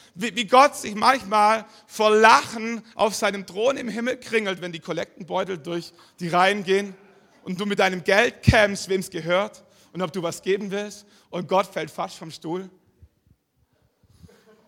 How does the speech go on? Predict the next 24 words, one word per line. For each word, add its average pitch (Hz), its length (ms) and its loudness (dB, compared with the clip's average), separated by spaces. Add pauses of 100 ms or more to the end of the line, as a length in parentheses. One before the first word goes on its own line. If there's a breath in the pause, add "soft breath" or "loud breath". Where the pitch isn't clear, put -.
(2750)
Ehrlicherweise, 214 1000 0 (440)
ehrlicherweise 180 680 0
ist 156 160 -14
es 156 140 -16
nicht 156 160 -12
ganz 147 220 -12
so 147 120 -14
witzig. 143 300 -18 (1040 soft breath)
Wenn 175 160 -4
wir 190 80 -2
die 190 100 -6
Bibel 208 240 -4
aufmerksam 202 560 0
lesen, 180 540 0 (800 soft breath)
dann 180 140 0
lesen 180 440 2
wir, 156 200 -4
dass 165 280 -14
Gott 165 260 -6
sich 165 180 -14
nicht 156 220 -12
vor 151 120 -12
Lachen 147 240 -10
kringelt. 156 420 -12